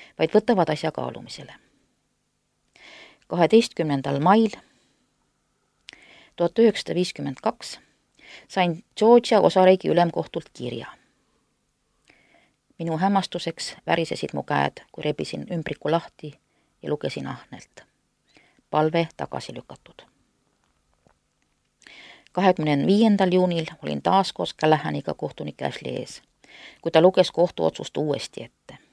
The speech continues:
Tunded olid sünged, kui kohtunik kuulutas teistkordselt välja hukkamismääruse. Sel õhtul valitses meie söögilauas vaikus.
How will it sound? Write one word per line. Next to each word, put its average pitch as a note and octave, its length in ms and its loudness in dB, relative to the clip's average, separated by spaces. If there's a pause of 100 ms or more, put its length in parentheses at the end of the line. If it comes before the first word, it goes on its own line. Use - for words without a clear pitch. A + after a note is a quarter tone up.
(1500)
Tunded F#3 320 2
olid C#3+ 200 -4
sünged, F#3+ 640 -2
kui - 120 -8
kohtunik E3 460 -4
kuulutas - 460 -8
teistkordselt - 800 -6
välja C#3 380 -6 (260)
hukkamismääruse. - 880 -12 (2500)
Sel A#3 320 8
õhtul C4 260 2
valitses G3 420 4
meie D#3 460 2
söögilauas C3+ 680 -4
vaikus. - 480 -12